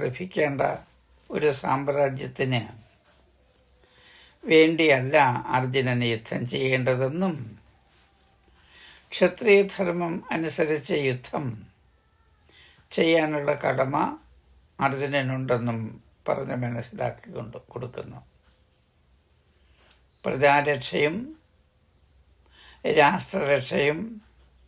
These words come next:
ധർമ്മരക്ഷയും ക്ഷത്രിയ ധർമ്മമാണ്. ഫലം എന്തു തന്നെ ആയാലും ദുഷ്ടരായവരോട്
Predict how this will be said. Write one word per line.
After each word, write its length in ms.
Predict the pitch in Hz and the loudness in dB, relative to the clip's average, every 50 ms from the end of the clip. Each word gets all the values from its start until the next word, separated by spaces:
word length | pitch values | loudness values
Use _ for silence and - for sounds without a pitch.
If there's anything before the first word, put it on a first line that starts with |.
| _ _ _ - - - _ _ - | _ _ _ -20 -20 -20 _ _ -6
ധർമ്മരക്ഷയും 880 | - - 170 170 180 190 185 165 160 143 - - - 156 143 127 113 104 101 101 - - - - - - - - - - - _ _ _ _ _ _ _ _ _ _ _ _ _ _ _ - - - - - - - _ _ _ _ - | -2 -2 0 0 2 2 2 2 2 2 0 -2 0 0 2 2 2 0 -4 -8 -10 -14 -18 -20 -20 -20 -20 -20 -20 -20 -20 _ _ _ _ _ _ _ _ _ _ _ _ _ _ _ -20 -20 -20 -20 -20 -20 -20 _ _ _ _ -2
ക്ഷത്രിയ 460 | - 160 151 - - 165 170 147 143 127 127 - | 0 0 0 0 -2 -2 0 2 2 0 0 -4
ധർമ്മമാണ്. 640 | - 180 170 - - 127 120 113 110 123 127 - - - _ _ _ _ _ _ - _ _ _ _ _ _ _ _ _ _ _ _ _ _ _ _ - - - - - - - - - - - - - | -8 -8 -8 -6 -4 -4 -4 -4 -6 -8 -10 -14 -18 -20 _ _ _ _ _ _ -20 _ _ _ _ _ _ _ _ _ _ _ _ _ _ _ _ -20 -20 -20 -20 -20 -20 -20 -20 -20 -20 -20 -20 -6
ഫലം 340 | - - 190 185 202 180 180 180 226 - - _ - - 147 | -2 0 2 4 4 4 2 2 -4 -8 -12 _ -4 -2 -2
എന്തു 200 | 156 160 185 190 180 190 | 0 0 0 0 2 2
തന്നെ 240 | 180 175 170 175 170 160 139 135 | 2 2 2 2 2 4 4 4
ആയാലും 460 | 135 135 139 135 135 127 127 120 113 101 98 - 123 123 - - _ _ _ _ _ _ _ _ _ _ - - - - - - - - - - - - - - - - - - - - _ - - - _ _ _ - - - - - - - - - - _ _ _ _ _ _ _ _ _ - 330 247 | 4 6 6 6 4 4 2 -2 -2 -4 -8 -12 -16 -18 -20 -20 _ _ _ _ _ _ _ _ _ _ -20 -20 -20 -20 -20 -20 -20 -20 -20 -20 -20 -20 -20 -20 -20 -20 -20 -20 -20 -20 _ -20 -20 -20 _ _ _ -20 -20 -20 -20 -20 -20 -20 -20 -20 -20 _ _ _ _ _ _ _ _ _ -14 -4 0
ദുഷ്ടരായവരോട് 1300 | 190 165 - - - - 214 208 - 196 190 180 175 180 180 175 175 170 165 175 175 170 165 160 165 160 | 2 2 2 2 0 2 2 4 4 4 6 6 6 6 6 6 4 4 4 4 4 4 4 4 2 2